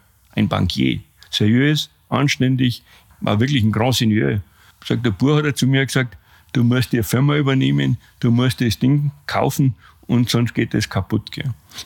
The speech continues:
Die Mitarbeiter, hat man damals noch gesagt, und Rinnen,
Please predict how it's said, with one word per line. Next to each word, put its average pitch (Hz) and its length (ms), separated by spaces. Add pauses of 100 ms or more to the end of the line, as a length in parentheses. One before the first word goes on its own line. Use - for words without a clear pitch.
Die 113 60
Mitarbeiter, 123 1000
hat 95 100
man 113 140
damals 123 380
noch 120 100
gesagt, 127 300
und 113 140
Rinnen, 135 440